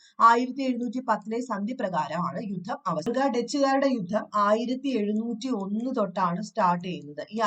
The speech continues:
ആയിരത്തി എഴുന്നൂറ്റി ഒന്നിൽ സ്റ്റാർട്ട് ചെയ്തപ്പം ഒരു സൈഡിൽ സാമൂതിരിയും ഒരു സൈഡിൽ ഡച്ചും കൊച്ചിയുമാണ് കേട്ടോ. അങ്ങനെ ആയിരത്തി എഴുന്നൂറ്റി പത്തിലെ സന്ധി പ്രകാരം യുദ്ധം അവസാനിച്ചു. ഈ സന്ധി കൊണ്ട് ഡച്ചുകാർക്ക് ചേറ്റുവായും പാപ്പിനിവട്ടവും സ്വന്തമായി.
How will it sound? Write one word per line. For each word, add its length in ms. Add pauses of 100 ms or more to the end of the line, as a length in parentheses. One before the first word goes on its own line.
ആയിരത്തി 400
എഴുന്നൂറ്റി 380
ഒന്നിൽ 180
സ്റ്റാർട്ട് 380
ചെയ്തപ്പം 480
ഒരു 260
സൈഡിൽ 340 (100)
സാമൂതിരിയും 600
ഒരു 180
സൈഡിൽ 400
ഡച്ചും 400
കൊച്ചിയുമാണ് 680
കേട്ടോ. 200 (400)
അങ്ങനെ 320
ആയിരത്തി 320
എഴുന്നൂറ്റി 380
പത്തിലെ 420
സന്ധി 360
പ്രകാരം 440
യുദ്ധം 260
അവസാനിച്ചു. 540 (340)
ഈ 140
സന്ധി 320
കൊണ്ട് 300
ഡച്ചുകാർക്ക് 680
ചേറ്റുവായും 680
പാപ്പിനിവട്ടവും 680
സ്വന്തമായി. 540